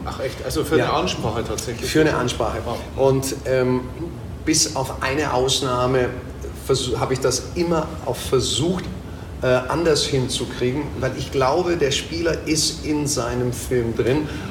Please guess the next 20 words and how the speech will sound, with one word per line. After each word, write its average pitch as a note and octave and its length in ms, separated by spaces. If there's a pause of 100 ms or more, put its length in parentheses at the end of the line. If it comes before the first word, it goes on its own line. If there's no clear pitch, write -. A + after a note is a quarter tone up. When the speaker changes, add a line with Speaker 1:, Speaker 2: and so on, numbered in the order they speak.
(120)
Speaker 2:
und B2 180
da A#2+ 140
ist B2 200
es, A#2 160
glaube G#2+ 220
ich, - 160
ganz A2 240
gut, A#2 200 (140)
wenn, G#2+ 160 (320)
wenn A2+ 200
da A2+ 280
nicht B2 340
von A#2 240 (120)
außen C#3 420
noch B2 140 (100)
jemand B2 380
noch C3+ 160
einen B2+ 100
Zusatzinput A2 920
bringt. E2 240